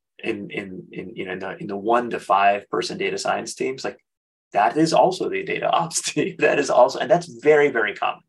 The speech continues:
right? That's not, to me, it's like, I don't want people to be like, "Oh, I can't do any of this unless I stand up a team of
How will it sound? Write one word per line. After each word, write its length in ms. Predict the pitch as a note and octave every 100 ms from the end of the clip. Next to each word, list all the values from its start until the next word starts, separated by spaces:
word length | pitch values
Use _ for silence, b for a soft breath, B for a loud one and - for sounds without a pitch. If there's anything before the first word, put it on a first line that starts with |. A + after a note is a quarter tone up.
| _
right? 160 | G#2+ A2
That's 180 | -
not, 320 | A#2 B2 A#2+ B B B -
to 80 |
me, 200 | B2 D3
it's 100 | B2
like, 120 | G#2+ A2+
I 100 | B2
don't 280 | C#3+ -
want 320 | A#2 A#2+ B2 -
people 240 | A#2 A2
to 60 | G#2+
be 80 | G#2+
like, 160 | -
"Oh, 220 | - C#3+ G2+
I 160 | A#2
can't 580 | A#2 - C3+ C#3 G#2 G2+
do 180 | B2+ A#2+
any 200 | A2+ A2
of 80 | G2+
this 200 | G2 -
unless 320 | G2+ G#2 G#2+
I 60 |
stand 320 | - - G#2+ G2+
up 100 | -
a 60 |
team 240 | F2 G#2 F#2
of 160 | F2+